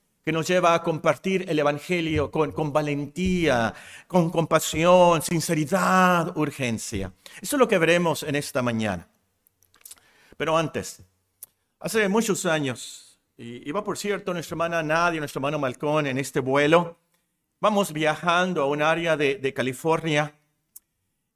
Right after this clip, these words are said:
y estaba el avión por aterrizar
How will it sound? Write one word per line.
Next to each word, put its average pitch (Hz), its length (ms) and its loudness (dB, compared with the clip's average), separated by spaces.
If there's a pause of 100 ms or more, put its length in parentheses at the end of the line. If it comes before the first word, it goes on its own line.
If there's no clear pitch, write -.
y 151 720 2 (260)
estaba 214 400 2
el 226 60 6
avión 180 420 2
por 190 160 2
aterrizar 135 680 0